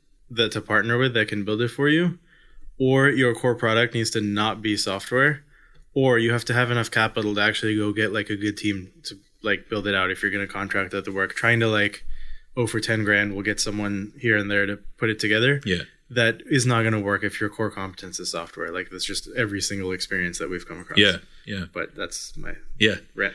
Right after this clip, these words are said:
Speaker 2: That's, that's, like, one, uh, no, we, we, we love your rants, so we'll,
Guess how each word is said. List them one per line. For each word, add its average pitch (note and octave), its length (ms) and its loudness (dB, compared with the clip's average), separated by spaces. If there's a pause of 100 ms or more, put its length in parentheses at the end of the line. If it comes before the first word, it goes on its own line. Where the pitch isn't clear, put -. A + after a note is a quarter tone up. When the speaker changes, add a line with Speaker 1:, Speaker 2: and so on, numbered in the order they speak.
(100)
Speaker 2:
That's, C3+ 200 2
that's, B2 260 0
like, D3+ 140 4
one, B2+ 440 2
uh, G2 280 0
no, A#2+ 180 4
we, G2+ 140 2
we, F#2+ 240 0
we F#2 140 -6
love G2+ 220 0
your F#2 160 4
rants, F2 280 -2
so - 200 4 (140)
we'll, F#2+ 160 -2